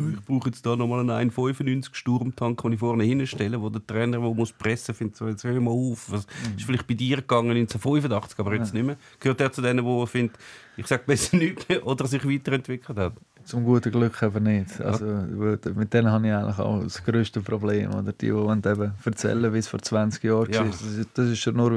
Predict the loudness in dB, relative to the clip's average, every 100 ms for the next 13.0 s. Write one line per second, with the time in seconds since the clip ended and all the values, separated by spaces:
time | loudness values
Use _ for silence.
0 | 4 4 2 2 2 4 2 0 0 0
1 | 0 0 -2 -2 -2 -4 -4 -10 _ _
2 | -8 -6 -4 -4 -4 -4 -2 -2 -2 -4
3 | -8 -6 -8 -2 -4 -2 -4 -2 0 2
4 | 2 2 0 -2 -6 -20 -14 -4 -4 -4
5 | -2 0 0 0 -4 -2 -6 -8 _ -4
6 | 2 2 4 2 2 2 0 2 0 0
7 | -4 -2 -2 0 -2 -2 -2 -2 -2 -2
8 | -4 -4 -4 -2 0 2 2 4 4 2
9 | 0 -2 -2 -4 -6 -10 _ 0 2 2
10 | 0 0 2 2 0 -2 -2 -4 -4 -4
11 | -2 0 -2 -6 -4 -2 -2 -4 -2 -2
12 | -4 -6 -4 -4 -4 -6 -6 -6 -6 -6